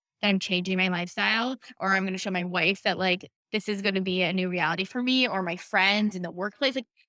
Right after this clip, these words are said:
there is a lot of, like, social, like, isolation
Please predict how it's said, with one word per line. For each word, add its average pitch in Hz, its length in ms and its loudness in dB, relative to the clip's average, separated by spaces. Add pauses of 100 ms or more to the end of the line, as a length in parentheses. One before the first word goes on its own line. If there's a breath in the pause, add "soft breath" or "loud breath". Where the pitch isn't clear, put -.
(100)
there 285 280 6
is 330 140 4
a 440 100 4
lot 240 220 4
of, 226 80 0
like, 214 300 -2
social, 196 1040 0 (640)
like, 190 380 -4
isolation 202 720 0